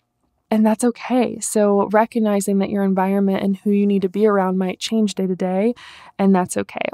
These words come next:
Also with your environment, like, think about the space that you're in. So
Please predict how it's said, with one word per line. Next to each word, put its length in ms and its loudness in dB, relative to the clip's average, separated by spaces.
Also 320 4
with 180 0
your 100 0
environment, 640 0
like, 180 -4
think 200 0
about 300 2
the 80 -2
space 380 -2
that 140 -6
you're 220 -6
in. 320 -2
So 420 0